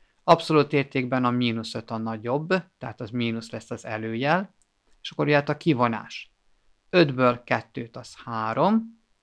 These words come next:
ugyanezt az irányt alkalmazom a számlálók esetében is, kettőből egyet, az egy, és a nevezőt csak lemásolom, tehát a végeredményünk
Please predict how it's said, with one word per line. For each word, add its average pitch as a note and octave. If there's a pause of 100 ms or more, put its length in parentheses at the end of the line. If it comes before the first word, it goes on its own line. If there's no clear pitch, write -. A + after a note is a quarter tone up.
ugyanezt B2+
az B2+
irányt B2
alkalmazom A#2
a A2+
számlálók E3
esetében C#3
is, - (360)
kettőből B2
egyet, A2+
az A2
egy, D#3+ (240)
és -
a D3
nevezőt A#2
csak -
lemásolom, B2
tehát A#2+
a A2+
végeredményünk B2+